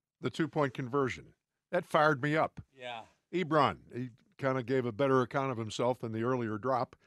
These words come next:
Speaker 1: and he did a great job to get open, and Ben, uh, did a great job to get him the football. Uh, now you're in a single-score game. Now you have a football game with twelve minutes and, what, forty-six seconds to go in the fourth quarter. Yeah, you're in it,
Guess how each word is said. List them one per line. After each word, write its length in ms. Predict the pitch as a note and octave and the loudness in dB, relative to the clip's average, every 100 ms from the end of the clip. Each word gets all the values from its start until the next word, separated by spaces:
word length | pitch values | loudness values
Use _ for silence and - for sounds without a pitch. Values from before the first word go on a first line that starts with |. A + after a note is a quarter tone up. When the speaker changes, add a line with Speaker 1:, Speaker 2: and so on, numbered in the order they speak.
| _ _ _ - | _ _ _ -14
Speaker 1:
and 260 | B2 B2 | -12 -8
he 100 | A2+ | -8
did 140 | B2 B2 | -6 -4
a 80 | |
great 220 | A2+ C#3 C3 | -2 -2 0
job 240 | C3+ B2+ | -2 -2
to 80 | A#2+ | -2
get 160 | C3 | 0
open, 280 | B2 C3+ E3 | 0 -2 -4
and 140 | C3 G#2+ | -10 -6
Ben, 300 | C3 B2+ G#2 _ _ _ - | -4 -4 -10 _ _ _ -16
uh, 120 | A#2+ | -14
did 200 | A#2 B2 | -8 -6
a 40 | B2 | -4
great 220 | B2 B2 | -4 -2
job 260 | B2+ B2 | -2 -2
to 60 | A#2 | -2
get 140 | A2 B2 | -2 -2
him 100 | A#2 | -4
the 80 | |
football. 440 | G#2+ F3 - G2 G2 _ _ _ | -10 -10 -8 -8 -8 _ _ _
Uh, 240 | C#3+ C#3+ D3 | -8 -6 -4
now 200 | E3 G3 | -2 0
you're 220 | F3 F3 | 0 0
in 60 | |
a 60 | D3+ | -2
single-score 680 | - D#3 C#3 B2+ - C#3 C3 | -4 -4 -4 -6 -4 -2 -2
game. 360 | B2+ D3+ F2+ - _ | -2 -6 -8 -16 _
Now 220 | G#2 D#3 | -4 -2
you 140 | G#3 G3 | 0 2
have 180 | D3 D3 | 2 0
a 60 | |
football 420 | C3+ A3 - C#3+ | 0 -2 -2 -4
game 220 | G2 D#2+ - _ _ _ _ _ | -4 -8 -18 _ _ _ _ _
with 280 | A#2 G#2+ _ _ _ | -6 -6 _ _ _
twelve 280 | _ D#3+ D#3 | _ -2 0
minutes 420 | C3 C#3 B2 - C3 | 0 -2 -4 -8 -6
and, 240 | A#2 A2 | -6 -6
what, 160 | A#2 A2 | -10 -12
forty-six 640 | _ C3+ C3 B2 A2 D3+ - | _ -6 -6 -8 -8 -8 -6
seconds 360 | C#3 B2 C3+ - | -6 -4 -8 -10
to 80 | A#2 | -6
go 240 | C3 D3 | -4 -4
in 80 | C3 | -6
the 120 | A2 - _ _ _ _ _ | -10 -12 _ _ _ _ _
fourth 240 | _ C3+ C3 | _ -4 -4
quarter. 400 | - C#3+ F3 F3+ _ | -2 -2 -2 -8 _
Yeah, 220 | B2 C#3 - | -12 -10 -6
you're 240 | C3+ D3 | -4 -4
in 80 | F#3 | -4
it, 120 | F#3+ | -6